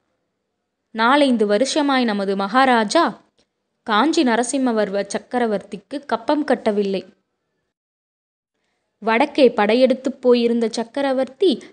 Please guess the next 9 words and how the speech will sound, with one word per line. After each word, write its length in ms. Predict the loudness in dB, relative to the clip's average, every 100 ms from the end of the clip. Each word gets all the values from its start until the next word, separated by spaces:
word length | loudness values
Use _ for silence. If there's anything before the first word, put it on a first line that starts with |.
| _
திரும்பி 400 | -4 0 2 2
வந்து 320 | 0 0 0
விட்டாராம். 540 | 0 -4 -4 -4 -4 -8 -12 _ _
நமது 340 | -6 -2 -2 -2
மகாராஜா 760 | -2 0 0 2 0 0 -2
நாலு 420 | -2 -4 0 0
வருஷமாய் 560 | 2 -2 -2 -2 -2 -2
கப்பம் 360 | -6 -6 -6 -4
கட்டாததற்கு 960 | -6 -4 -6 -4 -8 -8 -10 -4 -4